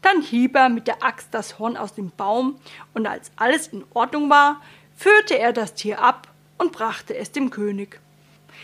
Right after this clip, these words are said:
Der König wollte ihm den verheißten Lohn noch nicht gewähren und machte eine dritte Forderung. Der Schneider sollte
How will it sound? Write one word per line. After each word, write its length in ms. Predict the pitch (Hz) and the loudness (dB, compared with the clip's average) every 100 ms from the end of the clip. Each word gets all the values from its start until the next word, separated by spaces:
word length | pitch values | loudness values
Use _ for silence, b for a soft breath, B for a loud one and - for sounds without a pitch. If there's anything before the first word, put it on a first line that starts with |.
| B B - | B B 2
Der 120 | 240 | 2
König 540 | 233 247 285 320 - b - | 4 2 4 2 -2 b -4
wollte 440 | 208 262 330 339 | 4 6 6 2
ihm 260 | 285 294 277 | 0 2 2
den 160 | 285 | 2
verheißten 680 | 262 339 226 247 285 - - | 2 2 2 0 0 -4 -4
Lohn 220 | 247 262 | 0 4
noch 200 | 262 247 | 4 4
nicht 260 | 262 254 - | 4 2 0
gewähren 500 | 240 196 220 240 254 B B | -6 -2 -2 0 -2 B B
und 260 | 285 269 - | 2 2 2
machte 480 | 208 - - 240 226 B | -4 -4 -6 -6 -6 B
eine 300 | - 247 269 | -2 2 2
dritte 340 | 240 233 277 233 | 2 -2 -4 -4
Forderung. 560 | - 202 202 190 196 196 B B B _ _ | -8 -10 -10 -12 -14 -16 B B B _ _
Der 180 | 233 220 | -2 0
Schneider 680 | - 233 240 269 359 302 285 | 0 0 4 4 4 4 2
sollte 760 | - 233 277 359 - 262 269 | 0 2 2 2 -2 -2 -2